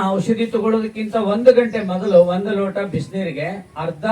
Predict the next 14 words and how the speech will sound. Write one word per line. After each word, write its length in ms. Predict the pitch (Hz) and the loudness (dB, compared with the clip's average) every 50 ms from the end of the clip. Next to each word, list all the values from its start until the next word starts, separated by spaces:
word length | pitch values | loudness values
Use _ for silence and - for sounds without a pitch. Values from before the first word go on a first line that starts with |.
| 233 226 | 0 0
ನಿಂಬೆ 380 | 220 208 202 196 190 202 208 196 | -2 -2 -4 -4 -4 -2 -2 -2
ಹಣ್ಣಿನ 360 | 185 185 185 180 180 180 175 | -2 -2 -4 -4 -4 -4 -4
ರಸವನ್ನ 640 | 160 156 156 - - 185 175 175 170 170 170 180 185 | -4 -4 -6 -4 -2 -2 0 0 0 -2 -4 -4 -4
ಹಿಂಡಿ 340 | 165 156 156 160 165 190 202 | -4 -4 -4 -4 -6 -6 -8
ಕುಡಿಸ್ಬೇಕು. 440 | - - - - - - - - - - - - _ _ _ _ - _ _ _ _ _ _ _ _ _ _ _ - | -8 -10 -14 -14 -16 -20 -20 -20 -20 -20 -20 -20 _ _ _ _ -20 _ _ _ _ _ _ _ _ _ _ _ -6
ಇಷ್ಟು 280 | 220 226 - - 247 | -6 -6 -4 -6 -6
ಕುಡಿದ್ರೆ 340 | - - 226 240 247 254 254 | -4 0 4 8 8 8 8
ಸಾಕು. 360 | - - 226 214 214 196 190 | 8 4 2 0 0 0 -2
ನಮ್ಮ 300 | 170 156 160 175 202 220 220 214 | -2 -2 -2 -2 0 0 2 2
ಔಷಧಿಯಲ್ಲಿ 500 | 202 180 202 202 196 170 180 185 208 220 | 0 2 0 0 0 0 -2 -4 -4 -4
ಕಿಮೋ 480 | - - 202 196 202 202 226 254 262 | -6 -8 -8 -6 -4 0 2 2 2
ಮಾಡಿಸ್ಕೊಳ್ಳೋ 600 | 254 233 214 196 196 202 - - - 175 190 220 | 2 2 0 0 -2 -2 -4 -4 -4 -4 -2 0
ಅವಶ್ಯಕತೆ 580 | 208 180 175 180 160 - 170 170 - 151 - 226 | 0 0 0 0 -2 -4 -6 -8 -8 -8 -8 -8
ಇಲ್ಲ. 400 | 240 - - 214 196 - - - | -8 -6 -4 -4 -4 -6 -8 -12